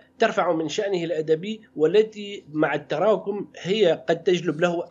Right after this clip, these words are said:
الجوائز أكبر ممكن لاحقًا.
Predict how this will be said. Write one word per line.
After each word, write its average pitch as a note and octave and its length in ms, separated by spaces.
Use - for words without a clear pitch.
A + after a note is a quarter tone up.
الجوائز D3 760
أكبر D#3 420
ممكن B2 340
لاحقًا. C3 540